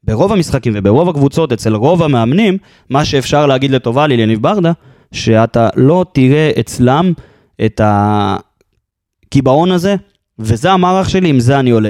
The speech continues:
זה מבחינתי מה שמפריד היום בין מאמן שהוא חי את המשחק ונושם ופתוח לשינויים, לבין מאמנים קצת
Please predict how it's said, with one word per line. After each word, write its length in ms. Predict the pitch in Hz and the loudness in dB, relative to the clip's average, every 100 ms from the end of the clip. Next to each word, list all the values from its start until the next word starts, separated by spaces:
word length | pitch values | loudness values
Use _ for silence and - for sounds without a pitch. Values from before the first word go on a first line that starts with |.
| - | -4
זה 380 | 113 110 151 220 | -6 -2 0 2
מבחינתי 580 | 175 - 131 120 175 180 | 2 0 -2 -2 0 0
מה 140 | 156 | -2
שמפריד 540 | 151 131 117 143 151 | -2 -6 -4 -2 0
היום 360 | 113 131 185 165 - _ _ _ - | 2 2 2 -2 -8 _ _ _ -8
בין 360 | 107 139 143 120 | -2 0 0 -2
מאמן 600 | 127 117 107 127 139 113 92 | 0 0 2 2 2 0 -4
שהוא 280 | - - 113 | -6 0 0
חי 160 | - 156 | 0 -2
את 100 | 143 | -2
המשחק 500 | 127 120 120 110 - 113 107 | -6 -6 -4 -6 -8 -14 -4
ונושם 440 | 117 120 - 151 | -2 0 -2 -2
ופתוח 320 | 131 113 151 151 | -2 -4 -6 -8
לשינויים, 460 | 156 175 202 240 - - _ | -4 -2 0 -2 -4 -16 _
לבין 220 | 131 143 | -2 0
מאמנים 320 | 151 143 160 160 | 0 2 0 -2
קצת 440 | - 131 131 | -2 -2 -2